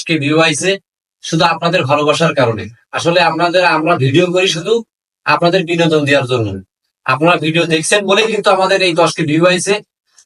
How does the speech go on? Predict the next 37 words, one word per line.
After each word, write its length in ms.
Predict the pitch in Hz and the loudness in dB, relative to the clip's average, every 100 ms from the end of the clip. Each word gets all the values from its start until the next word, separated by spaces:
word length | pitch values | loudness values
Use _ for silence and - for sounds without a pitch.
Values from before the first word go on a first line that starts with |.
| - | -4
তো 40 | 151 | 2
আমাদের 360 | 151 165 170 180 170 | 2 2 2 2 2
YouTube 340 | 160 160 175 180 | 0 -2 -2 0
চ্যানেলের 340 | 165 165 175 170 | 0 0 0 0
নাম 80 | 160 | 0
হচ্ছে 260 | 160 - 190 196 | -2 0 -2 0
তেরো 200 | 156 147 | -2 -2
বেজালি 300 | 143 147 165 | 0 0 -2
পাবলিক, 360 | 165 160 160 185 180 _ _ _ _ | -2 -2 0 -2 -6 _ _ _ _
তার 120 | 156 147 | -4 -2
সাথে 160 | 170 165 | -2 -4
সাথে 180 | 165 | -2
আমাদের 240 | 160 160 165 | 0 0 0
একটা 160 | 156 147 | 0 0
পেজও 300 | 151 160 180 180 | 2 2 4 2
আছে, 160 | 170 202 - _ | 2 -4 -6 _
সেটা 280 | - 131 165 | -6 -2 0
হচ্ছে 240 | 165 165 - | 0 0 0
তেরো 200 | 160 156 | 0 0
বেজালি 280 | 156 160 170 | 2 0 0
পাবলিক। 340 | 165 160 170 202 - _ 202 - - | 0 0 2 0 -4 _ -18 -10 -2
সবাই 280 | 185 175 123 - _ _ _ _ _ | 2 2 0 -10 _ _ _ _ _
আমাদের 320 | 135 151 160 160 | 0 0 2 0
YouTube 300 | 156 160 165 | 0 0 0
চ্যানেলটা 360 | 170 165 165 170 170 _ - - | 0 2 2 0 -2 _ -14 -4
সাবস্ক্রাইব 360 | 147 - 160 175 | -4 -2 -4 0
করে 140 | 165 | 0
দিবেন, 260 | 160 160 190 196 _ _ - | 0 0 0 -2 _ _ -6
আর 340 | 123 127 127 120 117 | 0 2 2 0 -6
পেজটাকে 420 | - 160 - 170 175 | -2 -2 0 0 2
ফলো 200 | 151 160 | 2 2
দিবেন, 260 | 165 175 190 _ _ - | 2 0 -2 _ _ -4
আর 120 | 123 | -4
ভিডিও 240 | 104 143 160 | -2 0 0
বেশি 140 | 151 135 | 0 -2
বেশি 180 | 170 165 | -4 -2
দেখবেন, 360 | 160 143 160 | -2 0 -2